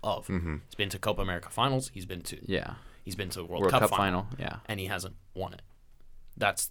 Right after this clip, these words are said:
Speaker 1: that's the argument right now. You have players like Maradona.
Speaker 2: It's
Speaker 1: who
Speaker 2: a,
Speaker 1: was
Speaker 2: I
Speaker 1: able to
Speaker 2: think
Speaker 1: do
Speaker 2: that's
Speaker 1: it.
Speaker 2: a pretty
Speaker 1: Pele.
Speaker 2: weak argument, though.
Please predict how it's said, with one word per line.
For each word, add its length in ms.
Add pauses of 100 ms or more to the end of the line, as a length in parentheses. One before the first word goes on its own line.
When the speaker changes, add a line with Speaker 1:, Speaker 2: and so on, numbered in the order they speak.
Speaker 1:
that's 220
the 140
argument 320
right 180
now. 160 (380)
You 80
have 100
players 220
like 120
Maradona. 380
Speaker 2:
It's 100
Speaker 1:
who 60
Speaker 2:
a, 40
Speaker 1:
was 80
Speaker 2:
I 80
Speaker 1:
able 80
to 40
Speaker 2:
think 140
Speaker 1:
do 60
Speaker 2:
that's 120
Speaker 1:
it. 40
Speaker 2:
a 40
pretty 200
Speaker 1:
Pele. 300
Speaker 2:
weak 180
argument, 520
though. 240